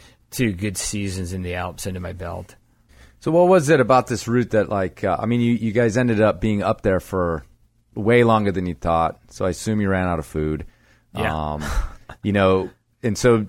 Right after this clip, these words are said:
Speaker 2: it just became some sort of grueling nightmare? I mean, what are we talking about in terms of, like, pushing, you know, you said, like, going right up to the edge?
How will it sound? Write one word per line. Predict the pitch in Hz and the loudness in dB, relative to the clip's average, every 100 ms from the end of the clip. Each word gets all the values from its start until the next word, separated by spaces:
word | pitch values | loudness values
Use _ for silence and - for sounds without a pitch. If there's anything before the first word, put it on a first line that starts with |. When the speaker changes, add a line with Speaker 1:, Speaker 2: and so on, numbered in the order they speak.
| - | -4
Speaker 2:
it | 110 | -2
just | 139 127 - _ _ - | 0 0 -2 _ _ -2
became | 120 - 120 113 107 | -2 2 2 2 0
some | - 110 | 0 -2
sort | - 110 | 2 2
of | 98 | 2
grueling | 76 104 104 104 95 | 0 2 2 2 0
nightmare? | 95 107 113 113 107 - _ _ _ _ _ _ _ _ _ _ _ - - | -2 -2 -2 -2 -2 -6 _ _ _ _ _ _ _ _ _ _ _ -20 -4
I | |
mean, | 107 | 2
what | 135 156 | 4 6
are | |
we | 143 | 6
talking | 139 120 117 | 4 4 4
about | 107 95 | 2 2
in | 87 | 0
terms | 113 104 90 | 0 0 0
of, | 80 | -2
like, | 90 85 - | -2 -2 -2
pushing, | 107 98 101 90 85 | -2 -2 -4 -6 -6
you | 90 | -4
know, | 87 | -4
you | 85 80 | -4 -4
said, | - 90 | -2 -2
like, | 82 - | -2 -4
going | - 98 90 | 0 0 2
right | 92 90 | 4 4
up | 90 | 2
to | - | -2
the | 80 82 | -2 0
edge? | 80 76 67 - | -2 -2 -6 -16